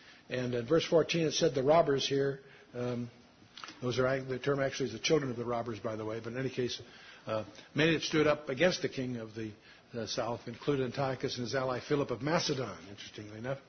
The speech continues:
uh, as well as risings among the vassals of Egypt. In about two hundred B C, the Egyptian mercenary named,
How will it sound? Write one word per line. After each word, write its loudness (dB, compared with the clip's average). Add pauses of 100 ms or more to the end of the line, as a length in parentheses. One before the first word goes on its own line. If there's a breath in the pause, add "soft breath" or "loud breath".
(500 loud breath)
uh, -8
as -4
well 2
as -2 (180)
risings -2
among -4
the -6
vassals -4
of -2
Egypt. -4 (480 loud breath)
In -4
about -2
two 4
hundred 2
B 2
C, 2
the -8
Egyptian -6
mercenary -4
named, -6